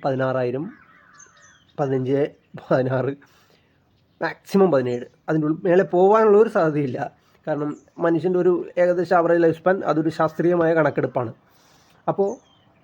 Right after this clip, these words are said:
ഇത് വെറുപ്പിക്കാതെ, മറ്റുള്ളവർക്ക് ഉപദ്രവം ഉണ്ടാക്കാതെ, സ്വന്തമായിട്ട് എന്തെങ്കിലുമൊക്കെ സന്തോഷം കണ്ടെത്തി തീർക്കാൻ നോക്കുക. ഇപ്പോൾ തന്നെ ഇപ്പോൾ, ഏം, മുന്നൂറ്ററുപത്തഞ്ച്, രണ്ടായിരത്തി ഇരുപത്തഞ്ച് എന്ന വർഷം,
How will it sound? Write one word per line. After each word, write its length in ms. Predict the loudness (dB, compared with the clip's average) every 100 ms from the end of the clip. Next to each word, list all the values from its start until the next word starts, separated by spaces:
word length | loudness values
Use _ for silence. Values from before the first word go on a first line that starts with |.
| -20 -8
ഇത് 100 | -4 0
വെറുപ്പിക്കാതെ, 680 | 0 0 -2 -2 0 0 -4 -8 _ _ _ _ _ _ -8
മറ്റുള്ളവർക്ക് 540 | -2 4 6 6 2 -2
ഉപദ്രവം 340 | 0 2 2
ഉണ്ടാക്കാതെ, 440 | 4 0 -2 -8 -10 -16 -20 -20 -20 -10 -2
സ്വന്തമായിട്ട് 460 | 2 4 4 4
എന്തെങ്കിലുമൊക്കെ 360 | 4 4 2 2 -2
സന്തോഷം 340 | 0 0 2 0
കണ്ടെത്തി 320 | 0 -4 -8 -12 -16 -8
തീർക്കാൻ 360 | -2 -2 0 -2 -2
നോക്കുക. 260 | -6 -16 -20 -20 -20 -20 -20 -20 -20 -20 -20 -18
ഇപ്പോൾ 160 | -4 0
തന്നെ 220 | 4 6 4 2 -4 -18 -20 -20 -20 -12 -4 -2 -2 -6 -16 -14
ഇപ്പോൾ, 220 | -4 -2 -2 -4 -10 -20 -20 -20 -20 -20 -20 -10 -4
ഏം, 280 | -2 -2 -4 -10 -14 -20 -12 0
മുന്നൂറ്ററുപത്തഞ്ച്, 560 | 4 6 4 4 4 4
രണ്ടായിരത്തി 340 | 6 4 4 4
ഇരുപത്തഞ്ച് 300 | 4 2 2
എന്ന 100 | 2 2
വർഷം, 280 | 0 -6